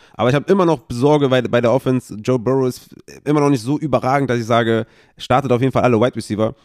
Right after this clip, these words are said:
Äh, Chase ist auf jeden Fall immer noch derjenige, den ich starte, ne? Klar, safe. Aber für mich ist es immer noch ein Sell-High-Kandidat. Ich kann nicht aufhören, das, äh, zu wiederholen. Äh, für, für halt einen Wide Receiver, der halt,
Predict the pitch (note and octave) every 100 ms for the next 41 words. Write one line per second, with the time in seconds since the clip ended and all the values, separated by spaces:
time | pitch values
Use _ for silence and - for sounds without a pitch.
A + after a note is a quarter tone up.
0 | _ _ - G2 - C#3+ F3 D3+ D3+ F#3
1 | D#3 E3 D3+ C3 C3+ D3 C3+ B2+ A#2+ C#3+
2 | G#3 C#3+ D#3+ - C3+ D3+ - C#3 D#3+ _
3 | - A#2+ D3 F#3 D3+ D3 F#3 F#3 E3+ E3+
4 | D3+ D#3+ F#2+ F#2+ G#2 C3 C3+ B2+ C3 A#2
5 | A2+ G#2+ B2 A2+ A2+ B2 A2+ - - -
6 | G2+ G#2+ A2+ G#2 B2+ A#2 A#2 A#2 A#2+ A#2
7 | A2 G#2+ A2 A2 A2